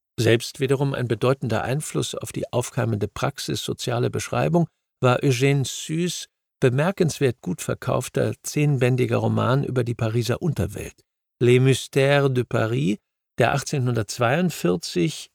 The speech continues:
dreiundvierzig in Fortsetzungen erschien und in ganz Europa unzählige Nachahmer fand. Die Figuren, die Sues Werk bevölkern, sind überlebensgroße Absurditäten.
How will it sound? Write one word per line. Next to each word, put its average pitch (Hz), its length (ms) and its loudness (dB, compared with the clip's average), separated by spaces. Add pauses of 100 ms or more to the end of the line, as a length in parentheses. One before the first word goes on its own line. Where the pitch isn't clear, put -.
(220)
dreiundvierzig 156 1000 -2 (220)
in 131 320 0
Fortsetzungen 120 840 -4
erschien 165 480 -2 (220)
und 147 200 0
in 143 100 2
ganz 135 260 2
Europa 123 440 0
unzählige 113 580 -2
Nachahmer 90 600 -2
fand. - 380 -14 (1080)
Die 123 240 2
Figuren, 165 580 4
die 113 120 -2
Sues - 380 -6
Werk 110 280 0
bevölkern, 113 580 -2
sind 104 380 -4
überlebensgroße 117 880 -2
Absurditäten. 110 920 -2